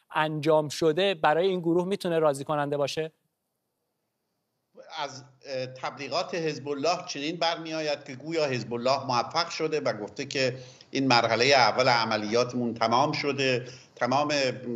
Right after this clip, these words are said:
Speaker 2: سایت‌های حزب الله رو که شما دنبال می‌کنید، تمام کانال‌های خبری عربی که به حزب الله نزدیکن دنبال می‌کنید، همه،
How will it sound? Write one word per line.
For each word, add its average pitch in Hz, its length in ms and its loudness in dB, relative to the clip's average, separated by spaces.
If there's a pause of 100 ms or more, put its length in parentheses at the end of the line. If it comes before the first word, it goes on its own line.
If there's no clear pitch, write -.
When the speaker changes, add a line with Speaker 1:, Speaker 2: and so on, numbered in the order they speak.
Speaker 2:
سایت‌های 135 680 -4
حزب 120 300 -4
الله 123 300 0
رو 135 140 -6
که 131 40 -12
شما 120 240 -4
دنبال 107 460 -2
می‌کنید، 117 480 -6
تمام 131 520 0 (320)
کانال‌های 127 560 2
خبری 117 680 -2 (200)
عربی 117 460 -2
که 151 140 -8
به 131 100 -6
حزب 110 300 -6
الله 120 300 0
نزدیکن 107 680 -6 (280)
دنبال 117 420 2
می‌کنید، 135 540 -6
همه، 135 380 0